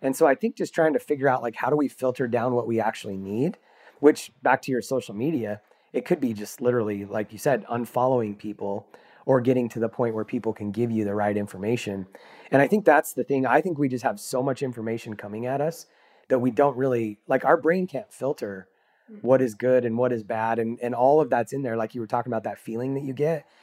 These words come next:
Speaker 1: and you don't even know where it stemmed from.
Speaker 2: Mm-hmm.
Speaker 1: Like, how many times do we wake up and we're three months down the road and we don't even know how we got here, but it's all of this negativity and news. And, and right now, like, literally after,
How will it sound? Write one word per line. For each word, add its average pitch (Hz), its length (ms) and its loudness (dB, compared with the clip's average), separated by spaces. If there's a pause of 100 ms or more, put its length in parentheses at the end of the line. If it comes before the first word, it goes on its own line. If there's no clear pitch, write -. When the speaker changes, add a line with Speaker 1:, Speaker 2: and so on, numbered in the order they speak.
(120)
Speaker 1:
and 131 80 0
you 139 80 6
don't 180 140 6
even 156 140 2
know 151 120 4
where 160 140 4
it 110 100 -6
stemmed 170 400 -6
from. - 360 -16 (140)
Speaker 2:
Mm-hmm. 214 220 -16
Speaker 1:
Like, 131 160 0
how 156 160 4
many 190 220 0
times 143 560 0 (420)
do 143 100 2
we 135 120 6
wake 143 280 4
up 147 280 4 (340)
and 135 140 -2
we're 131 100 -2
three 160 240 0
months 156 260 0
down 143 240 2
the 120 60 -2
road 120 480 2 (560)
and 143 140 4
we 135 100 6
don't 147 220 6
even 131 180 2
know 135 340 4
how 139 200 4
we 143 140 0
got 120 280 0
here, 123 240 -4
but 117 140 -2
it's - 180 -12
all 135 260 0
of 131 120 -2
this 117 260 -6 (340)
negativity 131 800 2
and 107 200 -4
news. 135 500 2
And, 104 200 -6 (340)
and 156 100 4
right 247 220 8
now, 185 460 6 (640)
like, 147 180 4
literally 151 560 6
after, 127 480 0